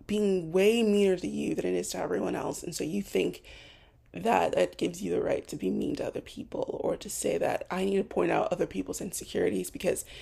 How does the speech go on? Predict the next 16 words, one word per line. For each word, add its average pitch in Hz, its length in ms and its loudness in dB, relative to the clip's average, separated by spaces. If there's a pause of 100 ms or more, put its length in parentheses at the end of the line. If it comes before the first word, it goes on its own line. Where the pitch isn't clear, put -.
(220)
deep - 140 -4
down - 160 2
inside 190 320 -2
I 175 60 -4
am 202 180 -4
so - 160 2
insecure, - 640 0
and 185 80 0
I 180 80 0
think 190 260 -2
that - 160 0
they're 220 120 6
thinking 202 320 0
about 180 220 0
my 202 180 2
insecurities, 175 640 -2